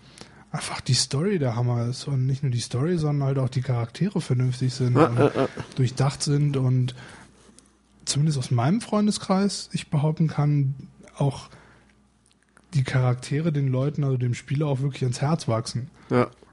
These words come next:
Speaker 1: Also wie in einem guten Buch oder in einem guten Film oder in einer guten Serie oder so.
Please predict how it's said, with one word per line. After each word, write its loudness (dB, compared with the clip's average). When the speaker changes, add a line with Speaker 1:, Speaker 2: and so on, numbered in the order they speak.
Speaker 1:
Also 0
wie 0
in 2
einem 0
guten 0
Buch 0
oder 2
in 2
einem 2
guten 0
Film 0
oder 2
in 2
einer 2
guten 0
Serie 0
oder 0
so. 0